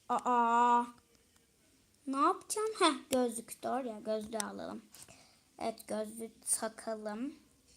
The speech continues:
Taktık. Tamam. Her şeyi görebiliriz. Onu mu almamız lazım? Sıfır kişi hala. Neyse, bir şey olmaz. Alalım bunu da.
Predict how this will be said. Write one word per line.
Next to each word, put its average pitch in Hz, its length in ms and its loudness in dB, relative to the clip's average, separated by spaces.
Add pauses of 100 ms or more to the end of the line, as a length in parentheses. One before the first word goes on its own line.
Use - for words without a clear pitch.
(680)
Taktık. - 580 -14 (580)
Tamam. 214 320 -8 (1000)
Her 226 220 -8
şeyi 240 300 -6
görebiliriz. 220 1160 -12 (160)
Onu 359 140 2
mu 480 60 0
almamız 214 580 -4
lazım? - 440 -18 (1800)
Sıfır - 380 -4
kişi - 260 -2
hala. 330 460 -2 (180)
Neyse, 320 200 -4
bir - 40 -10
şey - 160 -4
olmaz. - 180 -16 (1120)
Alalım 233 500 -6
bunu 208 260 -10
da. 226 200 -6